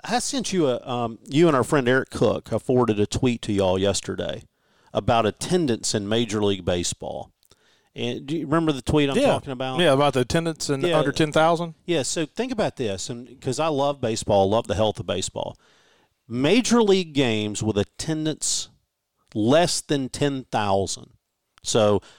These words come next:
Speaker 1: number of times anywhere in Major League Baseball, they open the doors and fewer than ten thousand people show up.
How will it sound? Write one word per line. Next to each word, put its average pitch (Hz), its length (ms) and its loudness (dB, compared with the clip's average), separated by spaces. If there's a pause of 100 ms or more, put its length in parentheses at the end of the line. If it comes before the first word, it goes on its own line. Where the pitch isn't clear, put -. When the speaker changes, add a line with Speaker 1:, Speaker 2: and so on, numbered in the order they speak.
(120)
Speaker 1:
number 185 300 0
of 185 80 0
times 156 400 0
anywhere 170 400 2
in 135 80 0
Major 139 300 0
League 127 140 2
Baseball, 117 520 2
they 98 120 2
open 120 240 2
the 110 60 -2
doors 110 360 4
and 90 140 -8
fewer 147 360 2
than 101 180 -2
ten 113 220 -4
thousand 95 420 0
people 95 300 -8
show 85 260 -2
up. - 260 -10